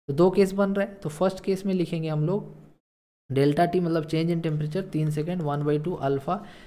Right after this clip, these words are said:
कितने देर में, चौबीस घंटे में। और कितना change in temperature हुआ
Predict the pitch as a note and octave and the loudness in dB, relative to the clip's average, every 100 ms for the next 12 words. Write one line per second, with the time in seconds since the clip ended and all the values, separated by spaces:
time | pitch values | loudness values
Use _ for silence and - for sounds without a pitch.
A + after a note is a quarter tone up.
0 | - - D3+ F#3+ F#3 F#3+ G3 C#4+ - D3+ | -8 -6 0 2 2 2 0 -4 -2 0
1 | E3+ D#3+ D#3 D#3+ F3 G3+ - - - _ | 0 0 -2 -2 -4 -4 -10 -18 -20 _
2 | _ _ D3 C3+ D#3 D3+ F3+ F3 F3+ F3+ | _ _ -6 -2 -2 0 0 0 0 2
3 | F3+ F3+ F3 F3 F3 F3+ F3+ | 0 0 0 -2 -2 0 0